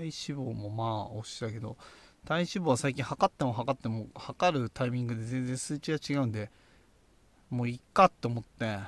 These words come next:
体脂肪じゃなくて、もう何キロか落とし、落とそうみたいな感じですけどね。で、その後、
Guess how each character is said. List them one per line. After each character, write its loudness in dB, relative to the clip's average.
体 -4
脂 -2
肪 -2
じ 0
ゃ 0
な -2
く -10
て、 -4
も 6
う -2
何 4
キ -4
ロ -2
か -4
落 -8
と -2
し、 -8
落 -2
と 0
そ 0
う -8
み -6
た -12
い -10
な -16
感 -4
じ -10
で -10
す -20
け -6
ど -12
ね。 -14
で、 -10
そ -4
の 2
後、 -2